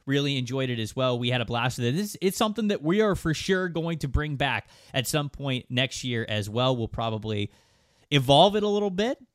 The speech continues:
uh, enhance it, maybe get some guests in here, some outside voices to tell us about the teams. Speaking of that, we, of course, have our guest mock draft series that we are still doing.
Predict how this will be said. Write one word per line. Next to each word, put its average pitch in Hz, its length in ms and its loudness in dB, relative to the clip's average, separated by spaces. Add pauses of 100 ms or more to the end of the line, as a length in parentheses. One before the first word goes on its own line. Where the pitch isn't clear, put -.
(160)
uh, 123 360 0
enhance 127 520 -4
it, 208 200 -6
maybe 139 220 -2
get 156 180 -6
some 135 160 -8
guests 117 340 -6
in 156 100 -4
here, 170 200 -4
some 127 160 -6
outside 120 440 -4
voices 120 420 -6
to 123 100 -16
tell 117 220 -8
us 123 140 -8
about 117 220 -4
the - 60 -20
teams. 127 400 -6 (460)
Speaking 165 300 4
of 117 80 2
that, 123 160 2
we, 123 100 2
of 113 100 -2
course, 123 260 -2
have 113 140 0
our 104 120 -2
guest 104 220 -8
mock 107 220 -4
draft 120 220 -2
series 131 340 -6
that 117 100 -8
we 123 120 -4
are 120 60 -2
still 117 240 -4
doing. 123 360 -4